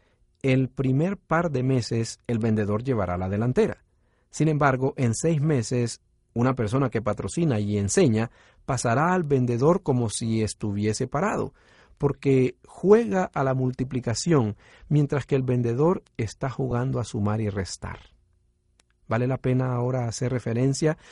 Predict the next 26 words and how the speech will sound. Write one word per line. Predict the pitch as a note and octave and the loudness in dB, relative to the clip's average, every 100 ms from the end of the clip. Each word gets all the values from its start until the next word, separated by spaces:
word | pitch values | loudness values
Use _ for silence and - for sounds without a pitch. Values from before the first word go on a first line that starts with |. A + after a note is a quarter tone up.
| - - | -20 -2
a | G#2+ | 0
una | A2+ C3+ | 2 0
de | C#3 | 0
las | B2 - | -2 -2
presentaciones | - G#2+ A2+ G#2 - B2 B2+ | -4 -2 -4 -4 -2 -2 -2
servilleta | C3 A2+ G#2+ G#2+ A2+ A#2+ - | -2 -4 -2 -2 -2 -4 -4
en | B2 | -4
el | A#2 | -2
libro. | C#3+ A2 G#2 - _ _ _ _ - | -2 -2 -6 -12 _ _ _ _ -6
La | C#3 | -4
presentación | F#3 F#3 G#3 C#3+ - D#3+ | -2 -2 -2 -2 -2 -2
servilleta | D3 B2 A#2 B2 C3+ A#2 | -2 -4 -2 0 0 0
número | A#2+ B2+ G#2 | 0 0 -2
cuatro | - A2+ - G2+ - _ - - - | 0 0 0 -6 -6 _ -20 -20 -6
trata | D#3+ F3+ A3 | -2 0 0
sobre | - E3 C3+ B2 | 0 0 2 2
el | A#2 | 0
aspecto | G#2 - E3+ F3 G3 | -4 -2 -4 -2 -6
que | - C3 | -4 -2
debe | A#2+ C#3 D3 | 0 0 -2
tener | A#2 A2+ A#2 | -2 -2 -4
su | - | -4
negocio, | B2 C3+ D#3+ - G2+ - _ _ _ _ | -2 2 2 0 -8 -12 _ _ _ _
y | D3 B2 B2+ | -4 0 0
esta | D#3 D3+ - E3+ E3+ | 0 -2 -4 -6 -6
ciudad | - B2+ A#2 B2 B2+ B2+ | -6 -4 0 2 2 0